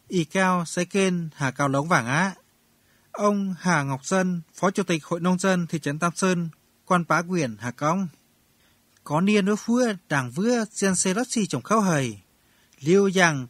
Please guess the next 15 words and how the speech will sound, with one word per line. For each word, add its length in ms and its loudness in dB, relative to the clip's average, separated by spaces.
can 200 0
buồn 140 0
xin, 420 -2
cam 200 0
ham, 360 2
cam 260 2
dấu, 440 -2
với 200 2
hà 400 -2
dấu 160 -6
tú 220 -4
bèo 140 0
tròi 320 -2
hành 220 -8
vàng. 360 -4